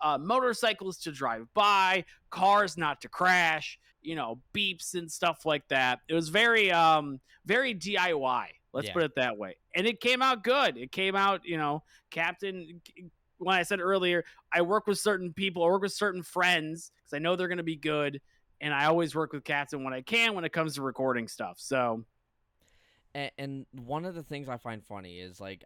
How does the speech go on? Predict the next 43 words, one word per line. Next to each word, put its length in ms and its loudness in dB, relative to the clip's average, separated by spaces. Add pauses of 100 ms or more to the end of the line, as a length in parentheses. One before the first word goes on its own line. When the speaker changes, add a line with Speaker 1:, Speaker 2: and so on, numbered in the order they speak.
Speaker 2:
a-, 220 -8
as 800 -12
somebody 560 -10
who 580 -10
has 460 -12
the 160 -14
honor 300 -12
of 60 -16
talking 380 -12
to 120 -12
a 40 -12
bunch 220 -16
of 80 -18
streamers 400 -14
for 180 -16
this 140 -18
podcast, 800 -18 (460)
there's 160 -8
a 40 -6
couple 240 -2
Speaker 1:
Mm-hmm. 80 -2
Speaker 2:
others 320 -6
who 180 -10
are 140 -4
also 600 -10
in, 180 -14
like, 220 -16
music 300 -14
production 540 -12
and 120 -20
create 340 -18 (100)
music 380 -18
and 100 -18
stuff 280 -16
like 220 -12
that, 200 -12
one 120 -14
of 60 -14
them 80 -16
being 220 -14
Lost 300 -16
Pool 220 -2
Boy, 320 -10